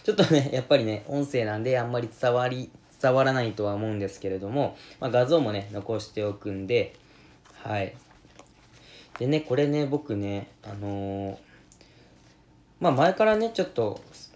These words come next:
そういうふうには、冬に履く用のスニーカーが欲しいなと思って探したんですけれども、初めて見た時は、かっこいいなとは思ったんですけれども、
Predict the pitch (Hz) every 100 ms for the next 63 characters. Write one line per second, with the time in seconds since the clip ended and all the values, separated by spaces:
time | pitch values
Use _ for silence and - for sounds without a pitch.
0 | - - - - 113 110 131 120 110 -
1 | - 147 143 120 101 104 117 110 110 104
2 | - 110 101 107 101 101 - 107 101 101
3 | 95 95 92 - 117 101 104 - 104 92
4 | 87 - 92 113 123 117 170 240 240 190
5 | 123 104 123 101 - 101 131 98 - -
6 | - - - - - 147 - 233 175 151
7 | 151 104 101 113 - 98 92 - 98 98
8 | 127 151 101 -